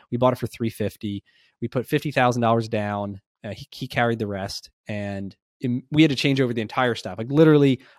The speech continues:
a hundred percent of the staff changed within a month. Um, and we, we did one point eight million that, and the first year that we owned it, and we made, like, four hundred thousand dollars off of fifty K. So, and then that one, that one catapulted the rest of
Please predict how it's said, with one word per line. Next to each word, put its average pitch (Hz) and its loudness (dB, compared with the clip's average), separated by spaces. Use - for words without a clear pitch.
a - -2
hundred 135 2
percent 123 -2
of 110 -4
the 107 -4
staff 107 -6
changed 101 -8
within 107 -4
a 98 -6
month. 98 -6
Um, 98 -10
and 107 -6
we, 131 -2
we 123 -2
did 120 -4
one 117 -2
point 131 -4
eight 117 -6
million 104 -8
that, 95 -14
and 110 -8
the - -8
first - -6
year 107 -2
that 101 -6
we 101 -8
owned 98 -10
it, 90 -14
and 110 -8
we 107 -4
made, 107 -2
like, 101 -6
four 117 -8
hundred 104 -8
thousand 95 -10
dollars 95 -14
off - -16
of 107 -8
fifty - -10
K. 95 -12
So, 98 -2
and 113 -4
then 117 0
that 127 2
one, 110 -4
that 127 0
one 117 -4
catapulted 113 -4
the 104 -8
rest 107 -6
of 95 -10